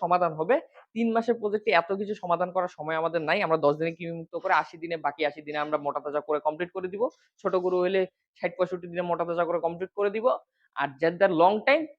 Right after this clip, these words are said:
তাদের ভাই গরু বেশিরভাগ লং টাইমে আপনার পালন করে কিন্তু কুরবানিতে বিক্রি করার জন্য। তো কুরবানির গরু একটু সৌন্দর্যের প্রয়োজন আছে, এই জন্য এগুলোকে আমরা ভার্মিক বা ইমমেকটিন করবো। তাহলে চামড়াটা চকচকা হবে, চামড়াটা দেখতে মসৃণ হবে,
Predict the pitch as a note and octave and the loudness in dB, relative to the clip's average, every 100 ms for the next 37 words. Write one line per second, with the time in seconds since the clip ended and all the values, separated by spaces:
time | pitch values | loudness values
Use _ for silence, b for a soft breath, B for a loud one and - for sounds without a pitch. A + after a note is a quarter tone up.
0 | _ E3 E3+ G3+ F#3 G3 A#3+ D#3+ F#3+ D4 | _ -2 2 2 4 2 4 2 2 2
1 | C4+ D#3+ E3+ F#3 G3 F#3+ E3+ F3+ F3+ F3+ | -2 -4 -2 2 2 4 0 2 0 0
2 | F3+ _ - D3+ - E3 D#3+ D#3+ D#3+ D#3+ | -4 _ -2 -2 0 2 6 4 4 0
3 | E3 F3 F3 C#4 A#3+ G#3+ E3+ C#3 C3+ C3+ | 0 -2 -2 4 6 6 0 -2 -2 -2
4 | B2 A#2+ A#2+ - A3 A3 A#3+ A#3 A3 G#3+ | -2 -10 -10 -10 -8 -2 2 4 6 4
5 | G#3+ - - A3 A3 G3 A3 G#3 F3 E3 | 2 -8 -6 0 2 2 0 2 0 0
6 | E3 A#3+ G#3 G3+ G#3 G3 G3 F#3+ F#3+ E3+ | 2 6 6 4 2 2 0 0 -2 -4
7 | C3+ D3 E3 E3+ E3+ E3 - F3 F3+ B3 | -6 -8 -4 -4 -4 -6 -14 -10 2 4
8 | D#4+ b b - E3+ F#3+ G3+ F3 F3 F#3 | 2 b b -4 0 2 2 0 2 0
9 | F#3 F3 - G3+ F#3+ G3 A3+ E3+ F3 F3 | 0 -2 -2 2 4 4 2 2 2 2
10 | F3 - D#3 D3+ D#3 G3 G3+ G#3 | 0 -6 -8 -8 -8 -8 -4 0